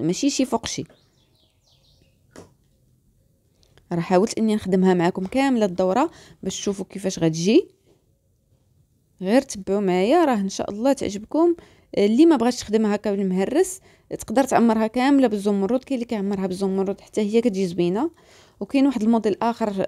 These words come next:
نشاركو معكم في موديلات جايين ان شاء الله، حتى هو كيخرج كامل، كيجي هكا تخوا دي، حتى هو كيطلع ما شاء الله زوين.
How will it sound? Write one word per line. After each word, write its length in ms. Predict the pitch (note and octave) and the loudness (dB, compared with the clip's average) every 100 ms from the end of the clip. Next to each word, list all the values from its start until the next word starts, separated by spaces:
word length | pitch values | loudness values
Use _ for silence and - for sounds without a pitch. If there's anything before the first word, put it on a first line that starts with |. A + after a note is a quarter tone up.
| - | -2
نشاركو 460 | F#3+ F#3+ F3+ A3+ | -4 -2 -2 -2
معكم 440 | G#3+ E3+ F#3 - G3 | 0 2 0 0 -6
في 240 | - F3 | -2 0
موديلات 400 | E3+ G3 F#3+ F3 | 2 2 4 2
جايين 260 | F3 G3 F#3+ | 2 0 0
ان 60 | |
شاء 200 | F#3+ - | -2 -6
الله، 120 | F#3 G3 | -4 -4
حتى 160 | F#3 | -2
هو 140 | F3+ F#3 | -4 -4
كيخرج 340 | F#3+ - F#3 | -6 -8 -8
كامل، 320 | - G#3 G#3+ | -6 -2 -2
كيجي 300 | - F#3+ F3+ | -2 -2 -2
هكا 140 | F3 F#3 | -2 -4
تخوا 260 | - F#3 | -2 -2
دي، 140 | F3 E3+ | 0 -2
حتى 120 | F3+ | -4
هو 120 | F#3 | -6
كيطلع 240 | - - | -6 -4
ما 100 | E3 | -2
شاء 180 | F#3 - | -2 -6
الله 180 | F3+ E3+ | -4 -4
زوين. 360 | D#3+ E3 A3+ | -2 -2 0